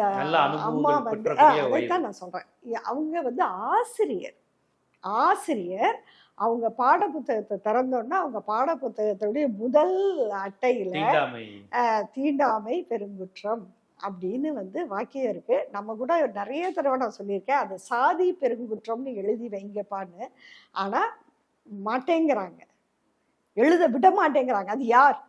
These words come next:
Speaker 2: அது எனக்கு தெரியல. ஏன் வந்து தீண்டாமை பெருங்குற்றம்னு போட்டுற இடத்துல சாதி பெருங்குற்றம்னு ஏன் போட மாட்டேங்கிறீங்க? இல்ல, சரி,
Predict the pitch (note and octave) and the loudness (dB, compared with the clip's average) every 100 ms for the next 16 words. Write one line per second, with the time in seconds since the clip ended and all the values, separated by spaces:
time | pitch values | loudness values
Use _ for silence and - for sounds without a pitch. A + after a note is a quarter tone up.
0 | _ - G#3+ G#3+ G#3 F3+ - C#4 D4 G#3 | _ -14 -6 -4 -4 -6 -4 -2 0 -2
1 | - _ _ _ _ A3 D#4+ A#4+ G#4 C4+ | -8 _ _ _ _ 4 4 4 -2 0
2 | G4 - D#4+ E4+ F#4+ F#4+ G4+ F#4+ D#4 C#4 | 0 2 2 4 6 6 2 -2 -2 -2
3 | D4+ - E4+ E4+ C#4+ B3+ C4 B3+ A#3+ A#3 | -4 -4 -4 -2 -2 -2 -2 0 0 -2
4 | A#3+ D4+ G#4+ - - _ - B3 G#4 A4 | -4 -2 -4 -6 -20 _ 4 6 8 8
5 | G#4+ D#4+ D4 D4 C4+ C#4+ F#4 C4 B3+ F#4 | 6 2 -2 -4 2 2 2 0 0 0
6 | E4 C4+ B3+ A#3 A3 A3 G3 G3 A#3+ _ | -2 -4 -4 -8 -10 -10 -10 -12 -16 _
7 | _ _ _ _ _ _ _ _ _ A#3 | _ _ _ _ _ _ _ _ _ 0
8 | D4 C4 F3+ _ - _ - G#4+ | 2 2 0 _ -20 _ 2 4